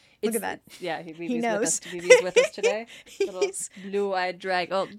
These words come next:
Speaker 2: Vivi's not a dragon cat. We've discussed this. He's, he's a goblin cat.
Speaker 1: Oh, yeah,
Speaker 2: There are two different
Speaker 1: one hundred percent.
Speaker 2: ty-, and you re-, listener, if you are a cat person, you understand when we say dragon cat or goblin cat.
Speaker 1: He's a goblin
Speaker 2: And
Speaker 1: cat. Look
Speaker 2: Vivi's
Speaker 1: at
Speaker 2: a
Speaker 1: that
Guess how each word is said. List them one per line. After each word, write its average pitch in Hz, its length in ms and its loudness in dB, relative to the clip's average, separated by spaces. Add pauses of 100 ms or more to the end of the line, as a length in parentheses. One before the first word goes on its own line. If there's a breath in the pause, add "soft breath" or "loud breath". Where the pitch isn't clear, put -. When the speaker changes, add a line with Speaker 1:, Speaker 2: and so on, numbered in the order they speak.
(120)
Speaker 2:
Vivi's 320 300 0
not 311 120 4
a 262 60 0
dragon 190 320 2
cat. 160 200 -8
We've 196 120 -6
discussed 196 300 -6
this. 160 100 -12
He's, 196 260 -8
he's 196 140 -8
a 196 40 -4
goblin 165 360 0
cat. - 260 -12
Speaker 1:
Oh, 247 120 10
yeah, 214 180 0
Speaker 2:
There 160 100 -4
are 233 60 -2
two - 0 -
different 226 40 -4
Speaker 1:
one 214 80 -4
hundred 208 100 -6
percent. 190 280 -4
Speaker 2:
ty-, 185 60 -12
and 180 100 -6
you 190 320 -6
re-, 190 220 -6
listener, 202 380 -2
if 190 120 -8
you 196 240 -6
are 175 340 2
a - 100 -6
cat - 360 -4
person, 165 340 -10
you 165 140 -4
understand 160 600 -8
when 170 160 -10
we 160 100 -8
say 151 220 -8 (100)
dragon 165 340 -2
cat 156 300 -8
or 151 80 -12
goblin - 380 -12
cat. - 200 -18 (160)
Speaker 1:
He's 196 220 -8
a - 20 -12
goblin 170 360 -10
Speaker 2:
And 185 60 -18
Speaker 1:
cat. 170 240 -8
Look 190 160 -10
Speaker 2:
Vivi's 330 120 -2
Speaker 1:
at - 0 -
Speaker 2:
a - 20 -16
Speaker 1:
that 392 140 0